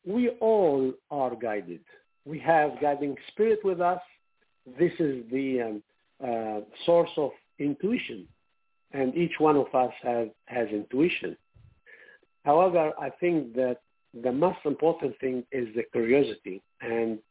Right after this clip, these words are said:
uh, to be aware about the things, to ask questions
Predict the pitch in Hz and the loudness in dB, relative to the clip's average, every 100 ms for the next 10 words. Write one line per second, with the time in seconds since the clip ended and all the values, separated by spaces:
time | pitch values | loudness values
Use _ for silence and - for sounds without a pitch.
0 | _ _ _ _ _ _ _ _ - 175 | _ _ _ _ _ _ _ _ -12 -8
1 | - 151 151 131 143 156 139 127 120 120 | -2 2 4 4 4 2 2 0 -2 -6
2 | - 165 185 - 147 151 - - - 185 | -4 -2 -2 -2 -2 -2 -2 -8 0 0
3 | - - 131 113 113 | 0 -4 -2 -4 -8